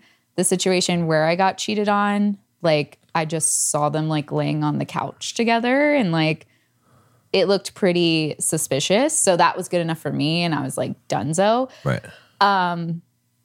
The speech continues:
Speaker 1: and having said that, like,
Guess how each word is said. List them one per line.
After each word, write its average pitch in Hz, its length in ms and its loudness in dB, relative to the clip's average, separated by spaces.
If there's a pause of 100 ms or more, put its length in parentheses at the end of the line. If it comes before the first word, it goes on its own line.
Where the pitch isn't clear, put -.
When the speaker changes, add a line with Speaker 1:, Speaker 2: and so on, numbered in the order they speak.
(580)
Speaker 1:
and 185 440 0
having 190 420 0
said 208 340 2
that, 165 280 2
like, 151 300 -2